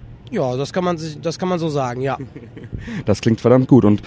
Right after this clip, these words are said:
Speaker 2: da, äh, muss man da jetzt irgendwie dem Verein, äh, Inside Games, glaub ich, ein Verein, äh, dem beitreten und, äh, oder wie läuft das? Oder kann man auch so einfach vorbeikommen zum Zocken?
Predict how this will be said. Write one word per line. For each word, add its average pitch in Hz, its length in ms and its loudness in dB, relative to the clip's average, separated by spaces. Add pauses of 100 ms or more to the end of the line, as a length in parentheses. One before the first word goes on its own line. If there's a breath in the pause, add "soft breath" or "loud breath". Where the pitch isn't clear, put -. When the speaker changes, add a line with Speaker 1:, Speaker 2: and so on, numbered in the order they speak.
(140)
Speaker 2:
da, 113 140 8
äh, 117 200 8
muss 120 180 6
man 120 120 8
da 113 220 6
jetzt 104 140 2
irgendwie 113 200 4
dem 107 160 6
Verein, 117 460 6
äh, 107 300 4
Inside 110 260 2
Games, 113 260 4
glaub 101 120 4
ich, 98 60 2
ein 101 40 0
Verein, 110 380 2 (240 loud breath)
äh, 104 160 4
dem 107 140 6
beitreten 143 560 4
und, 117 240 4
äh, 101 40 0
oder 104 460 4
wie 104 60 0
läuft 101 200 2
das? 95 220 -6
Oder 92 120 -2
kann 107 100 2
man 104 100 6
auch 90 80 0
so 123 180 4
einfach 123 200 2
vorbeikommen 123 420 4
zum 107 120 4
Zocken? 131 320 2